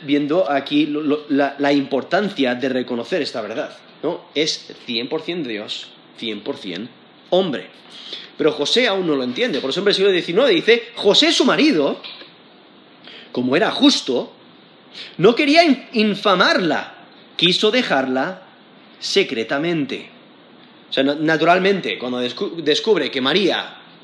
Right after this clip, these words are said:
está encinta, pues piensa que ha sido infiel. Y por ello aquí realmente,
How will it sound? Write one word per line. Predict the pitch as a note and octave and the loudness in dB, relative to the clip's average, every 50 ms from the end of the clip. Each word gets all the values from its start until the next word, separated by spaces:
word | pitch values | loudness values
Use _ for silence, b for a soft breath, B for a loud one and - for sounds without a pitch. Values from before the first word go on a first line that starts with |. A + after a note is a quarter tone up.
| - - - | -20 -12 -8
está | - - - D#3 E3 | -6 -2 0 0 0
encinta, | E3+ E3+ - G#3+ A3+ A3 G3 - D#3 C3+ C#3+ - - - - - - - - - - - - - - | 0 2 2 2 2 2 0 0 0 0 0 0 -4 -8 -14 -20 -20 -20 -20 -20 -20 -20 -20 -14 -10
pues | A#2 A#2 - | -10 -10 -8
piensa | - A#2 G2+ G#2+ F#2 | -8 -8 -8 -8 -8
que | F2 G#2+ G#2 | -6 -6 -6
ha | G2+ | -4
sido | - - A2+ G#2 | -4 -4 -4 -4
infiel. | G#2 G#2+ G#2 - - E3 A#2+ - - - - - - - - - - - - - - - - - - - - | -4 -6 -8 -6 -6 -6 -6 -6 -10 -18 -20 -20 -20 -20 -20 -20 -20 -20 -20 -20 -20 -20 -20 -20 -20 -10 -8
Y | C#3 | -4
por | B2+ C3 C#3 C#3 | -2 0 2 4
ello | D3 F#3+ G#3 | 4 4 4
aquí | F3+ D#3+ - F#3+ A3+ | 4 2 0 0 2
realmente, | G#3 F#3+ F#3 F#3+ G3+ G3 G#3+ A3 A3 - - - | 4 4 4 4 2 2 4 4 4 2 -2 -10